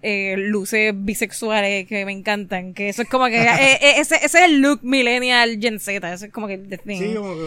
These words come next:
Speaker 2: un
Speaker 1: So, como que eso mismo, Voyagers, ellos se aprovecharon de, de,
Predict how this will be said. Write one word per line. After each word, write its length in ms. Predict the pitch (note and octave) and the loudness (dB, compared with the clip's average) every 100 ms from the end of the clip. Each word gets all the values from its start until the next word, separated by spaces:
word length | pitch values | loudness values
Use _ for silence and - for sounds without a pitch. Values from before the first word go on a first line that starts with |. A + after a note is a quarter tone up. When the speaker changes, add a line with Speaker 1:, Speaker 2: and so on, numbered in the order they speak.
| D#3 | -8
Speaker 2:
un 80 | F#3+ | 0
Speaker 1:
So, 300 | B3+ A3+ A3 D#3+ C#3 C3 - - | 2 2 0 -6 -16 -18 -12 -4
como 180 | C4+ C4 | -2 0
que 140 | C#4 C#4+ | -2 0
eso 220 | C#4+ E4 | 0 0
mismo, 520 | G4 G4+ D#4 C4 C4+ A3+ | 0 0 2 2 0 0
Voyagers, 840 | A#3 C#4 D#4 B3+ A3 G#3+ A#3 - - - - | 4 6 6 4 4 2 0 -6 -20 -10 4
ellos 180 | B3 D#4+ | 4 6
se 100 | F4+ | 2
aprovecharon 800 | D#4+ B3 G#3+ - A3 C#4 E4 D#4 | 2 2 0 2 4 4 4 4
de, 300 | D4+ C#4 A#3+ | 4 4 2
de, 360 | A#3 A#3 - | 0 0 -4